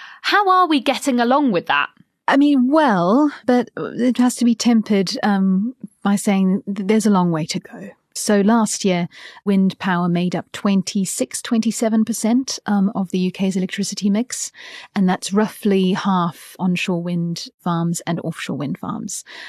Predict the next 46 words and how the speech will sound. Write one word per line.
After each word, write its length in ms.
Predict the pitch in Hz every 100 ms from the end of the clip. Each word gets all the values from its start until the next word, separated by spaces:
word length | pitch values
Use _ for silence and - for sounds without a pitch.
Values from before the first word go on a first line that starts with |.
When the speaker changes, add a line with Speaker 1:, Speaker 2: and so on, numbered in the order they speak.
| -
Speaker 2:
That 260 | 226 202 -
said, 480 | - 240 185 185 - - 240 330 -
gas 640 | 233 190 175 208 - - - _ - _ _
made 320 | 190 190 180
up 220 | 185 - - _
almost 540 | 196 180 175 175 - -
forty 360 | - 185 -
percent, 580 | - 170 143 139 - - _ _
um, 180 | 170 160
of 140 | 160 151
the 80 |
electricity 440 | 143 143 160 - 180
mix. 400 | 185 - - - - - - -
So 380 | - 180 180 175 - - -
there 200 | 180 190
is 120 | 208
a 60 | 202
long 260 | 190 196
way 140 | 208 202
to 120 | 202
go, 280 | 202 208 233
and 80 |
there 100 | 196
is 120 | 180 180
much 420 | 190 190 - 196
more 160 | 185
renewable 360 | 180 180 175 180
energy, 560 | 175 175 170 180 170 175 - - -
um, 180 | 190 180
and 160 | 208 214
other 220 | 208 196
low 180 | 170 170
carbon 360 | 180 170 165
forms 280 | - 170 170
of 80 | 170
energy 580 | 170 175 180 175 160 -
that 180 | 180 180
are 60 |
needed 320 | 170 180 160 156
to 100 | 175
make 180 | 175 175
that 100 | 160
happen. 400 | 185 - - - _ _ _ _ _
Speaker 1:
Do 120 | 370
we 120 | 508 466
have 240 | 427 415